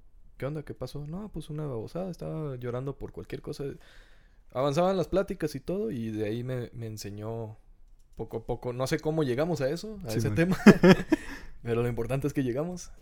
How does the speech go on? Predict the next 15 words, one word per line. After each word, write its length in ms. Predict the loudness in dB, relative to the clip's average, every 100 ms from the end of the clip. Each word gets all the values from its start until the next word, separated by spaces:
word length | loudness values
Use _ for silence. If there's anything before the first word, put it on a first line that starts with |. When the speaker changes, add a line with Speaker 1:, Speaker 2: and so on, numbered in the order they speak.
| -12
Speaker 1:
y 140 | -8
me 100 | -6
empezó 280 | -6 -6 -4
a 20 | -4
decir, 220 | -4 -4
"Es 100 | -4
que 360 | -2 -2 -4 -10 -18 -20 -20 -20 -20 -20 -20 -18
tú 100 | -14
podrías 400 | -2 0 0 -2
aprender 400 | -6 -8 -10 -8
a 40 | -8
manipular 500 | -10 -12 -14 -12 -12
a 60 |
la 100 | -12
gente". 340 | -12 -12 -12